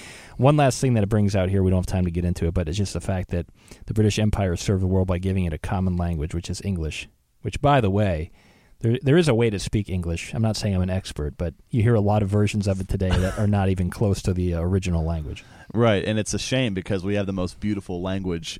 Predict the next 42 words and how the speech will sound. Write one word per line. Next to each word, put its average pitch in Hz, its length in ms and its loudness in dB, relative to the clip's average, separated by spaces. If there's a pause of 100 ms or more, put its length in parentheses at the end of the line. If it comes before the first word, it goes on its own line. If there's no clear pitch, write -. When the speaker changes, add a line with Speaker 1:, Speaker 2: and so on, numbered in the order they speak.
Speaker 2:
in 95 180 -6
history. 90 420 -4
That's 98 220 -2
what 90 120 -2
made 92 220 -2
Shakespeare 90 600 -4
capable 95 560 -2
of 87 100 -12
doing 92 280 -4
what 87 220 -4
he 107 160 -2
did 87 260 -6
with 85 180 -8
the 87 100 -6
language, 85 560 -8 (360)
uh, 101 220 0
and 98 220 -2
we're 90 340 -2 (480)
kind 127 200 0
of - 300 -6
just - 320 -6 (120)
treading 101 340 0
down 90 260 -2
upon 82 280 -4
it 64 80 -10
now. 76 260 -10 (200)
Speaker 1:
Yeah, 117 200 2
it's - 180 -8
being 95 220 0
treated 92 400 -2
like, 82 260 -4
uh, 82 140 -2 (340)
if - 80 -6
you 101 80 2
speak - 340 -2
correctly, 90 420 -4
that's 82 180 -6
some 85 140 -6
sort 82 200 -4
of 80 80 -6
a 78 60 -8
problem. 87 480 -6